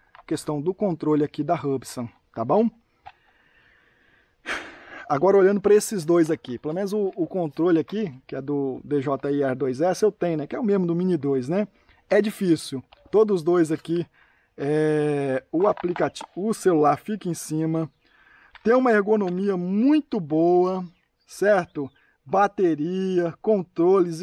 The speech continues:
sticks, mas em segundo colocado eu vou colocar aqui o Evo Nano. E o melhor controle,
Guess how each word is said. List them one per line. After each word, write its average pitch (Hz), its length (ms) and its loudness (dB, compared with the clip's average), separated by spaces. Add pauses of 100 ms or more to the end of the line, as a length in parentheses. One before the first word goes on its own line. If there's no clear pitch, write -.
sticks, - 460 -8
mas 196 340 0
em 202 60 -6
segundo 190 400 -2
colocado 165 520 0
eu 165 60 -4
vou 156 120 -8
colocar 160 260 -4
aqui 143 160 -6
o 151 100 0
Evo 156 200 -2
Nano. 165 420 -4 (400)
E 277 240 6
o 294 60 2
melhor 240 500 4
controle, 202 800 0